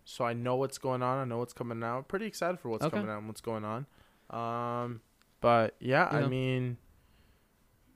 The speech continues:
Speaker 1: you know, it's just, it is what it is to me. At the end of the day, I think, I mean, I ha-, I haven't played my Nintendo Switch in a while, which is on me.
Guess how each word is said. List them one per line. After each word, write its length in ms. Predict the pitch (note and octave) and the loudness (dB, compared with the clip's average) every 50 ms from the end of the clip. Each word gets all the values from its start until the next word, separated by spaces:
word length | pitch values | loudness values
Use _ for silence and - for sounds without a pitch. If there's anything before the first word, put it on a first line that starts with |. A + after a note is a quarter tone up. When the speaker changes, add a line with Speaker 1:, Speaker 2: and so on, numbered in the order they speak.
| _ _ _ _ _ _ _ _ _ _ _ _ _ _ _ _ _ _ _ _ | _ _ _ _ _ _ _ _ _ _ _ _ _ _ _ _ _ _ _ _
Speaker 1:
you 100 | A#2 A#2 | -6 -4
know, 240 | A2+ A2 A2 A#2+ A#2 G#2+ | -2 -2 -2 -2 -4 -6
it's 160 | A#2 A2+ - | -8 -8 -6
just, 520 | - B2+ B2 B2 A#2+ - - - - - - _ _ | -4 -4 -2 -2 -4 -6 -8 -10 -12 -14 -18 _ _
it 140 | - A#2+ A#2+ | -6 -2 0
is 200 | B2 C3 C3+ C#3 | 0 0 0 0
what 120 | D3 C#3+ C#3+ | 0 0 2
it 120 | C#3 C3 | 2 2
is 180 | C#3 F3 F#3 - | 2 0 0 -2
to 100 | - A#2+ | -4 -4
me. 220 | A#2 A#2 B2+ D3 | -2 -2 -2 -2
At 120 | D3 B2+ - | -2 -4 -4
the 80 | - | -4
end 80 | A#2+ A#2+ | -4 -4
of 60 | A2+ | -4
the 60 | A2+ | -4
day, 240 | A2 A2+ A#2 A#2 A#2+ | -2 0 0 0 0
I 40 | A#2 | 0
think, 320 | A2+ - C3+ C3 C3 B2 - - - - - - - - | -2 -4 -6 -6 -6 -8 -12 -16 -20 -20 -20 -16 -10 -8
I 80 | - | -6
mean, 200 | A#2+ A#2+ A#2+ A#2 | -4 -4 -4 -2
I 180 | G#2+ A2 A#2 B2 | 2 4 4 6
ha-, 200 | A#2 B2+ - - | 6 6 4 6
I 100 | - A#2+ | 6 6
haven't 240 | C3 D3 E3 D#3 D3 | 6 8 6 4 4
played 280 | - D3 C#3+ D3 D3+ C#3+ | 6 8 8 8 8 8
my 120 | D3 C#3 | 4 4
Nintendo 380 | C#3+ C#3+ C#3+ C3 - D3+ D3+ D3 | 4 2 2 2 2 2 2 2
Switch 220 | - - C#3+ - | 2 0 0 2
in 60 | - D3 | 2 4
a 40 | |
while, 240 | B2+ A#2+ A#2+ B2 C3 | 6 8 8 8 8
which 140 | C3 C3 - | 6 4 2
is 60 | - A#2 | 2 4
on 200 | A2+ B2 C3 A#2+ | 4 4 4 4
me. 240 | A2+ A2+ A#2+ C#3 | 2 2 0 -2